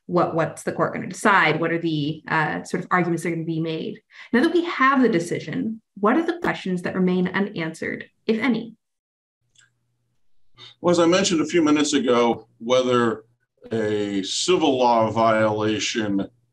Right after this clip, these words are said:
Speaker 2: is enough to encourage and induce, uh, when the, the terminology is a violation of law.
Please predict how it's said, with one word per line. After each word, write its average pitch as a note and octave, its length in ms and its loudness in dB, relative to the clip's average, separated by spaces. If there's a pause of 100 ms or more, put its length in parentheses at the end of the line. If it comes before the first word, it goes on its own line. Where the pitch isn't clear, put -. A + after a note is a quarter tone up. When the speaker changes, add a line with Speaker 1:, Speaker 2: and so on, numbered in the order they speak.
(360)
Speaker 2:
is A2 640 0
enough A2 840 2 (300)
to A#2 140 2
encourage A2+ 600 -2
and G2+ 120 -6
induce, G2+ 720 -4 (600)
uh, E2 280 -8 (280)
when A2+ 380 0 (460)
the, F#2+ 440 -4
the F#2+ 80 -12 (120)
terminology A#2 840 0 (240)
is F#2 80 -4 (340)
a G#2 140 -4 (260)
violation G#2+ 720 -2
of F2+ 120 -6
law. F#2 420 0